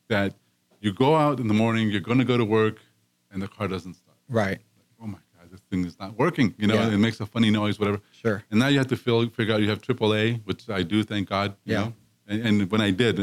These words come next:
Speaker 1: need it,
Speaker 2: I
Speaker 1: they
Speaker 2: really
Speaker 1: come
Speaker 2: like
Speaker 1: and they
Speaker 2: that
Speaker 1: tow it
Speaker 2: service.
Speaker 1: for you.
Speaker 2: triple A does a great job for you.
Speaker 1: Oh, and, and they
Speaker 2: Yeah.
Speaker 1: help you jump your cables, whatever you need.
Speaker 2: Yep.
Speaker 1: So if you have a car that needs the, these services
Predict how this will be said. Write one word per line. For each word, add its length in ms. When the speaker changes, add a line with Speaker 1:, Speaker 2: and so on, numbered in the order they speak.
Speaker 1:
need 200
it, 120
Speaker 2:
I 60
Speaker 1:
they 60
Speaker 2:
really 120
Speaker 1:
come 60
Speaker 2:
like 80
Speaker 1:
and 80
they 40
Speaker 2:
that 80
Speaker 1:
tow 220
it 80
Speaker 2:
service. 120
Speaker 1:
for 100
you. 100
Speaker 2:
triple 160
A 80
does 180
a 60
great 180
job 240
for 100
you. 60
Speaker 1:
Oh, 180
and, 240
and 100
they 80
Speaker 2:
Yeah. 60
Speaker 1:
help 200
you 60
jump 180
your 100
cables, 400
whatever 200
you 140
need. 240
Speaker 2:
Yep. 200
Speaker 1:
So 60
if 60
you 80
have 100
a 60
car 220
that 120
needs 260
the, 180
these 280
services 600